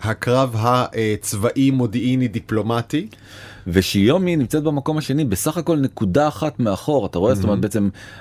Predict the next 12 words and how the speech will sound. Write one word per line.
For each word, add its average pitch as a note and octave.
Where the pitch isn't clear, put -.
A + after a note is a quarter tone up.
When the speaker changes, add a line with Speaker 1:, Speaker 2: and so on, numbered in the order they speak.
Speaker 2:
הציון B2
של A#2+
המצלמה G#2
של G#2
חוואוי, G#2
אני E2+
מקבל F2+
מאה F#2
ארבעים F2+
וארבע A#2
נקודות, D#3
ושיומי, A2